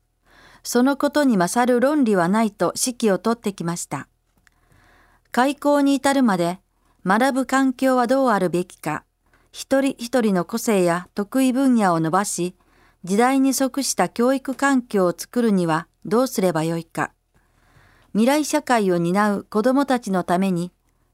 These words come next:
地域の皆様と共に徹底的に議論を重ねてきました。新しい学び舎はオープンスペースを設け、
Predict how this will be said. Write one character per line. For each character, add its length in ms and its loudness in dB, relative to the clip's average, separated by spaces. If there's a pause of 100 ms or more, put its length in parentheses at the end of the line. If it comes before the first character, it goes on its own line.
(140)
地 220 2
域 200 -2
の 140 2
皆 240 2
様 280 0
と 160 -4
共 320 -2
に 220 -2 (400)
徹 120 0 (140)
底 180 2
的 280 -2
に 160 2
議 120 0
論 200 2
を 100 0
重 260 -4
ね 120 0
て 100 -4
き 120 -2
ま 120 2
し 80 -10
た。 260 -10 (1600)
新 360 2
し 260 0
い 20 4
学 280 2
び 120 2
舎 140 2
は 220 0 (280)
オ 160 2
ー 20 -2
プ 180 -2
ン 80 2
ス 140 -6
ペ 200 2
ー 40 0
ス 180 -2
を 100 2
設 280 -2
け、 220 -6